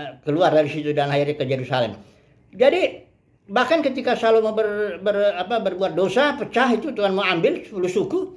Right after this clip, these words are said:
itu sepuluh sukunya diberikan kepada Jerobeam bin Nebat, itu dari suku Efraim. Ya, jadi Efraim ini diberkatilah, ya, melahirkan banyak pemimpin-pemimpin yang hebat lah, ya. Nah, jadi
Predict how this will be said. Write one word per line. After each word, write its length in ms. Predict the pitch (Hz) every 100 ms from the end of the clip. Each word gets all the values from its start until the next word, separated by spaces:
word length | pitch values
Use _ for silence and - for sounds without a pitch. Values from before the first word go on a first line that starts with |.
| _ _ _ -
itu 160 | 294 320
sepuluh 240 | 330 294
sukunya 400 | 254 302 294 349
diberikan 560 | 330 214 311 311 320 294
kepada 320 | 262 269 240
Jerobeam 480 | 240 240 233 233 220
bin 160 | 226
Nebat, 400 | 220 214 330 -
itu 320 | 262 247 403
dari 160 | 381 285
suku 240 | 302 294
Efraim. 480 | 277 330 320 233 165 - _ _ _ _ _ _ _
Ya, 240 | - 202 240
jadi 480 | 277 339 - - _ -
Efraim 480 | 285 247 262 269 254
ini 480 | 277 349 294 - - _ _ _ _ _ _ _ -
diberkatilah, 720 | 240 269 254 247 262 170 123
ya, 160 | 175
melahirkan 720 | 170 175 214 240 220 247 262 226
banyak 320 | 220 240 220
pemimpin-pemimpin 760 | 226 226 214 208 220 214 220 220
yang 160 | 214
hebat 320 | 208 220 233 170
lah, 120 | 127
ya. 100 | 135 190 - _ _ _ _ _ _
Nah, 240 | 143 147
jadi 400 | 226 339 302 -